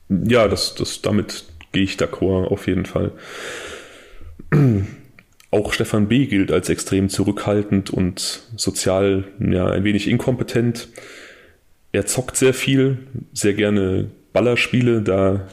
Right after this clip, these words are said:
läuten natürlich bei den Polizisten auch direkt wieder so ein bisschen die Alarmglocken. Das ist ja so das gängige Klischee: Einzelgänger, zurückhaltend, Ballerspiel.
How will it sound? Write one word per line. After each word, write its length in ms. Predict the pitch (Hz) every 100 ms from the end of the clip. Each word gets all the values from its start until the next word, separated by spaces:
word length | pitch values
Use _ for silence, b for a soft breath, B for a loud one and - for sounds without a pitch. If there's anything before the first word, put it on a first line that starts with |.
| -
läuten 320 | 92 101 107
natürlich 380 | 95 - 101 -
bei 80 | 98
den 120 | 95
Polizisten 460 | 107 - 85 -
auch 140 | 82 104
direkt 260 | 107 107
wieder 100 | 107
so 60 | 104
ein 40 |
bisschen 160 | 107 107
die 40 | 101
Alarmglocken. 540 | 101 104 - 98 -
Das 80 | 98
ist 100 | -
ja 60 | 98
so 80 | 98
das 160 | 87
gängige 320 | 90 101 101 101
Klischee: 420 | 101 - 104 107
Einzelgänger, 680 | 92 104 107 101 104 98
zurückhaltend, 640 | 95 98 98 - 98 101 -
Ballerspiel. 680 | 98 104 - 104 104 104